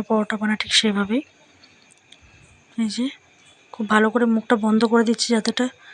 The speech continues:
বাইরে বেরিয়ে না আসে ফেটে বেলার সময়। এই যে আমি আরও কয়েকটা করে নিয়েছি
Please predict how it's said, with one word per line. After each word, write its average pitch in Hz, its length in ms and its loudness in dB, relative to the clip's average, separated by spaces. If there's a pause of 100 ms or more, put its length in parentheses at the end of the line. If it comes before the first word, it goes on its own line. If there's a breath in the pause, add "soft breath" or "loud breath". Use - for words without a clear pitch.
(340 loud breath)
বাইরে 220 200 4 (100)
বেরিয়ে 226 340 4
না 226 140 6
আসে 240 240 4
ফেটে 226 260 0 (680 soft breath)
বেলার 220 360 4
সময়। 226 280 0 (1300)
এই 214 120 -12
যে 247 100 -12 (280)
আমি 214 140 2 (100)
আরও 220 200 0
কয়েকটা 226 280 0 (380)
করে 226 240 0
নিয়েছি 220 280 2